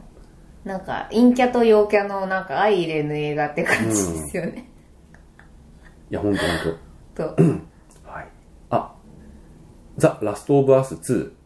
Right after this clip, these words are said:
Speaker 2: ー。ディレクターが最終シーンの収録完了報告。
Speaker 1: おー。
Speaker 2: いや、ほんとにいいゲームなんで。
Speaker 1: ラスト・オブ・アスやれんかったわ。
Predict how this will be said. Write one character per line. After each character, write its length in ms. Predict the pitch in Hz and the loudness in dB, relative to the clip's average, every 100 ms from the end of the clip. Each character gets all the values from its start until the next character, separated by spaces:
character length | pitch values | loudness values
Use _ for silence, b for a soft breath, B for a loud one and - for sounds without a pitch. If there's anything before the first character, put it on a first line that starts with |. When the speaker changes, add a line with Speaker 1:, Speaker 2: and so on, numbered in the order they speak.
| _ _ - | _ _ -10
Speaker 2:
ー。 40 | |
デ 60 | 104 | -2
ィ 40 | |
レ 80 | 123 | -2
ク 80 | - | 2
タ 100 | 117 | 0
ー 80 | 110 | 0
が 80 | |
最 200 | 110 123 | -4 -4
終 160 | 127 123 | -2 -4
シ 160 | 120 113 | -2 -4
ー 80 | |
ン 40 | 82 | -4
の 80 | 71 | -6
収 340 | - 104 104 | -2 2 4
録 460 | 98 101 98 98 98 | 4 2 0 0 -2
完 260 | - 95 | -6 -2
了 160 | 92 85 | 0 0
報 200 | 87 80 | 0 0
告。 240 | - - - - | -2 -10 -14 -8
Speaker 1:
お 540 | 143 120 101 101 92 - - - | -8 -8 -10 -14 -16 -18 -20 -20
ー。 120 | - | -14
Speaker 2:
い 20 | |
や、 140 | - | -12
ほ 260 | - - 127 | -12 -6 -6
ん 100 | - - - | -6 -12 0
と 120 | 131 | 4
に 220 | 127 135 | 6 6
い 40 | |
い 20 | 117 | 6
ゲ 680 | 101 - 160 - - 110 | 2 -2 -14 -16 -6 -2
ー 40 | 160 | 0
ム 60 | |
な 100 | 180 | 0
ん 80 | 175 | 0
で。 80 | 165 | -2
Speaker 1:
ラ 160 | 165 175 | -2 -6
ス 0 | |
ト・ 60 | |
オ 20 | |
ブ・ 40 | 185 | -12
ア 0 | |
ス 0 | |
や 0 | |
れ 0 | |
ん 80 | 196 | -14
か 140 | 185 | -16
っ 20 | - | -14
た 140 | - 160 | -10 -10
わ。 200 | 151 | -10